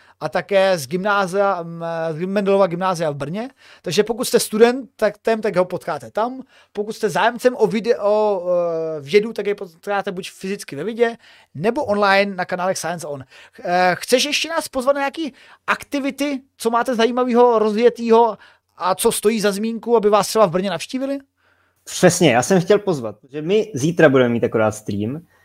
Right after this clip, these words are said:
Speaker 2: na téma chaos. Máme pozvané dva hosty z Matfizu,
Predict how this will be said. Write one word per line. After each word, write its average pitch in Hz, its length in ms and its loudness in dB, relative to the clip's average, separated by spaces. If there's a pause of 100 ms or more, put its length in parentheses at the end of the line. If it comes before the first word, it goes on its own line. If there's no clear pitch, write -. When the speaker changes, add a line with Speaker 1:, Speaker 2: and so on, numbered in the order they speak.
(140)
Speaker 2:
na 131 80 2
téma 147 280 6
chaos. 143 540 6
Máme 135 200 2
pozvané 123 920 2
dva 117 200 0
hosty 120 760 0
z 98 60 -6
Matfizu, 180 640 0